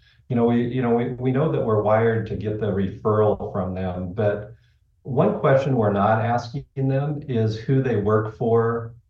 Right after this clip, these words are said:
And if we can find out who they work for, let's say within a fifty to one thousand employee company, uh, that's just ideal. And all of a sudden now you've,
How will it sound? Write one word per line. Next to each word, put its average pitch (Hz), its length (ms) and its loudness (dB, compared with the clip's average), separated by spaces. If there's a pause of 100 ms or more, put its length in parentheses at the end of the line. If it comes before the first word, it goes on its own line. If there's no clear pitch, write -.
(380)
And 123 160 -2
if 127 120 0
we 127 160 2
can 117 240 0 (140)
find 151 220 0
out - 180 0
who 117 120 -2
they 104 100 2
work 104 320 -2
for, 120 640 0
let's 233 220 -2
say 208 180 2
within 196 280 -2
a - 200 -6
fifty 110 520 -2
to 101 100 -6
one 104 280 0
thousand 98 420 0
employee 98 460 -2
company, 117 840 -4 (120)
uh, 92 400 -2
that's 113 240 2
just - 160 -2
ideal. 92 760 0
And 101 100 0
all 107 160 2
of 107 60 -4
a - 40 -6
sudden 101 260 -2
now 98 400 0
you've, 92 260 -8